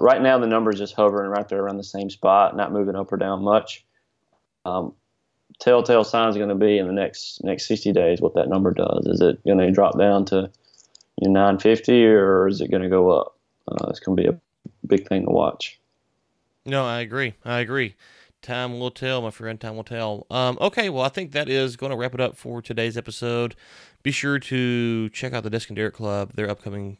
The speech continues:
Speaker 2: clay shoot in Decatur, Texas. You can find out more information by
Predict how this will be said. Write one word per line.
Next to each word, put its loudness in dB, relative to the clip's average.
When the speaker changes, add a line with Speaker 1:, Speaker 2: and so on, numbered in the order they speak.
Speaker 2:
clay -8
shoot -8
in -6
Decatur, -4
Texas. -10
You -14
can -10
find -8
out -8
more -8
information -10
by 0